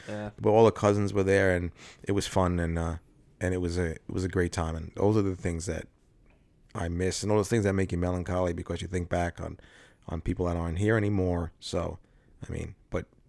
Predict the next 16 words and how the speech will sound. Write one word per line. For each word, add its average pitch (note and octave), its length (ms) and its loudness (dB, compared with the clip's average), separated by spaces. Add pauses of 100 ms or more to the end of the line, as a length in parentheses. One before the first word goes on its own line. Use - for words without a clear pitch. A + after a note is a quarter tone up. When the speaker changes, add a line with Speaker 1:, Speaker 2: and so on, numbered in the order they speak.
(420)
Speaker 2:
cherish - 300 4
those F2+ 140 0
moments F2 280 -4
because - 460 -6 (480)
you G2 100 -2
have F#2 80 -2
a F#2 40 -4
lifetime F#2 340 -2
of E2 60 -4
memories. E2 400 -8 (280)
Speaker 1:
It's - 120 -20
true. C3+ 220 -12 (720)
Well G#2 140 -10
said. - 300 -16 (200)
Speaker 2:
Thank - 180 -10
you. E2 80 -10